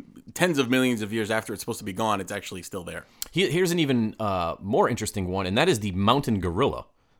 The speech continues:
Speaker 2: which was thought to be a legend, uh, up until it was confirmed in nineteen oh two when they finally f-, discovered one.
Speaker 1: Oh.
Speaker 2: And then now they,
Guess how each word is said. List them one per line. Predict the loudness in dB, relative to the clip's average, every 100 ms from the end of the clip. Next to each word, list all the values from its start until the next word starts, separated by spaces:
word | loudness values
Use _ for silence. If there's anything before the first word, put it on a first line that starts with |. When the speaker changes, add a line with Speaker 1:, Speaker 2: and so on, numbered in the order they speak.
| _ _ -4
Speaker 2:
which | -2 -2
was | 0
thought | 0 0
to |
be | 0
a | 2
legend, | 4 4 2 -4 -8 -14 -16 -6
uh, | 0 2 4
up | 4
until | 4 4 4 0 -4
it | -2 0
was | 0 -2
confirmed | -4 0 2 4
in | 4
nineteen | 2 2 0 0
oh | 0
two | 2 2
when | 2
they | 0
finally | 0 0 0 -2
f-, | -6 -12 -10
discovered | -8 -2 0 0 -2
one. | -8 -12 -12
Speaker 1:
Oh. | -10 -4
Speaker 2:
And | 0
then | 2
now | 2 2
they, | 2